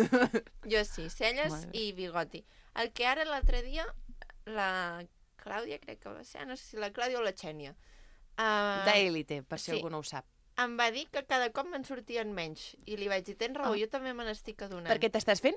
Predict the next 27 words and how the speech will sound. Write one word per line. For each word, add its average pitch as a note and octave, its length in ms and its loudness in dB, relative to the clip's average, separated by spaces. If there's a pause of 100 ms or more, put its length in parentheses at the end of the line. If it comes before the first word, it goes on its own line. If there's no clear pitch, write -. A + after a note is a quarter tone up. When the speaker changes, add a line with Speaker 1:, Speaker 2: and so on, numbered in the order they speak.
(140)
Speaker 1:
I A#3+ 140 2
em A#3 100 6
Speaker 3:
Vella. C#4+ 300 10
Speaker 1:
va B3 120 -2
<laughs> - 560 0 (760)
Vam F#3+ 280 4
quedar F3+ 300 -4
que F3+ 100 -8
era E3 140 -6
això. - 220 -6
Speaker 3:
A - 680 -12
ma F#3+ 80 0
mare F3+ 180 4
també F#3 240 -2
li D#3+ 140 -4
passa. - 300 -6 (300)
Speaker 1:
La F#3 540 -4
por B3 160 -2
de A3+ 80 -4
Speaker 3:
No - 60 -12
Speaker 1:
fer-se A3+ 320 -2
Speaker 3:
són A3+ 80 2
Speaker 1:
gran. E3+ 80 2
Speaker 3:
tan A3 260 6
poblades, F3+ 580 0
ara. D3+ 220 0
Speaker 1:
Sí. G#3+ 200 -4